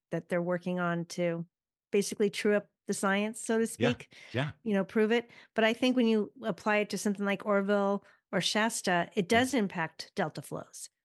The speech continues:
Speaker 2: Good.
Speaker 1: Because when you, if you're gonna let water out of the reservoir to capture more later, it's gotta go through the delta.
Speaker 2: Well, the idea there would be, though, is to not,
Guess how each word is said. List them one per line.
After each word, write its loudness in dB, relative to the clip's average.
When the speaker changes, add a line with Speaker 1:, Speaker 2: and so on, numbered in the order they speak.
Speaker 2:
Good. 2
Speaker 1:
Because 4
when 4
you, 2
if -4
you're 2
gonna 2
let -2
water 2
out 2
of 2
the 2
reservoir 2
to -6
capture -2
more 2
later, 2
it's -8
gotta 2
go 4
through -2
the -2
delta. -4
Speaker 2:
Well, 2
the -2
idea 0
there 0
would -4
be, -6
though, -4
is -8
to -8
not, -4